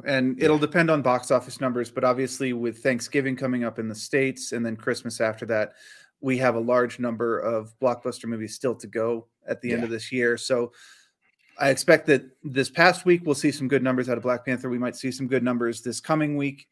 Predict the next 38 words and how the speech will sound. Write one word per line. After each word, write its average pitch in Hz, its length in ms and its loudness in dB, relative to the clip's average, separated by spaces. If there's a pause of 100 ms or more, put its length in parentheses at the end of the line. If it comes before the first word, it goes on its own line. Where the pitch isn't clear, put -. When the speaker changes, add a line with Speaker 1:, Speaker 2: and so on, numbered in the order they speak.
(120)
Speaker 1:
out 135 100 2
of 131 120 -2
Black 123 260 0
Panther, 123 460 -2 (300)
but 127 120 6
it's 127 100 -2
gonna 156 140 4
trail 143 360 6
off 117 200 0
pretty 117 180 -2
quickly 117 500 -2
as 117 280 -2
the, 120 220 -4
Speaker 2:
Mm. 110 240 -2
Speaker 1:
uh, 107 120 -16
the 123 80 -6
new 123 180 -2
releases 110 460 -8
start 107 240 -8
to - 100 -20
take 107 120 -6
Speaker 2:
Yeah. - 80 -8
Speaker 1:
over 104 240 -10
Speaker 2:
I'm 185 140 8
Speaker 1:
again. 196 40 6
Speaker 2:
not 226 180 8
ex-, 233 240 10
I'm 180 200 2
not 220 160 8
expecting 208 420 2
a 156 80 2
bang 156 320 4
on 147 160 2
forty-five 131 800 2
like 120 220 -2
we 117 80 -12
saw 120 200 -6
with 113 240 -6